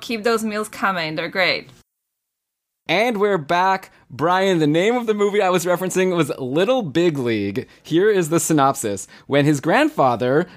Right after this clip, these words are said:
Speaker 2: dies, twelve-year-old Billy suddenly becomes the heir to the Minnesota Twins baseball team. It's a dream come true for the baseball fan who believes he can get the Twins out of their current slump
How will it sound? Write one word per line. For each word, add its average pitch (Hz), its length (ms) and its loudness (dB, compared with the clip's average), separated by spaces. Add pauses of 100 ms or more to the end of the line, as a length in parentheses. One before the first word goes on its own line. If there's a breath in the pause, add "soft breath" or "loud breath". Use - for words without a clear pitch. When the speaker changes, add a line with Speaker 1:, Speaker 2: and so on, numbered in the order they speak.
Speaker 2:
dies, 135 480 0
twelve-year-old 165 840 0
Billy 185 320 2
suddenly 190 380 0
becomes 156 340 0
the 127 140 -6
heir 170 180 2
to 214 100 -8
the 127 120 0
Minnesota 180 440 2
Twins 170 300 0
baseball 147 440 0
team. 82 340 -8
It's 127 160 -6
a - 20 -4
dream 190 300 0
come 202 180 0
true 196 240 0
for 147 140 -4
the 131 80 -6
baseball 143 360 0
fan 113 220 -2
who 110 60 -4
believes 120 320 -4
he 190 160 -4
can 147 100 -2
get 135 140 -4
the 131 60 -10
Twins 139 260 -2
out 123 160 0
of 113 60 -8
their 107 120 -4
current 180 320 0
slump 165 340 -2